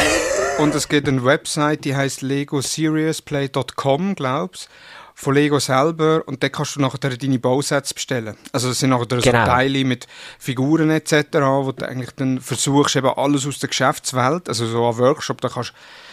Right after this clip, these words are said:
Speaker 2: Social Media Workshop machen, du kannst einen, äh,
Speaker 1: Genau.
Speaker 2: Organisationsworkshop machen, äh, et cetera. Und, äh, Teilnehmer können das nachher mit Lego t-, nachbauen.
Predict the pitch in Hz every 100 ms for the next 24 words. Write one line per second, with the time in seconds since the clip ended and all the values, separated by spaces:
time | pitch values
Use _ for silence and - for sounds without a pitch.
0 | - - 127 117 127 139 139 131 127 -
1 | 117 131 123 127 123 127 120 123 120 120
2 | 123 123 131 117 127 113 92 135 135 151
3 | 123 127 127 135 135 127 123 117 127 127
4 | 120 - - - - 123 - 139 135 135
5 | 151 139 139 131 127 - 127 123 120 -
6 | - 127 147 156 139 131 135 131 131 131
7 | 123 120 127 135 143 131 - 131 131 185
8 | 160 123 127 170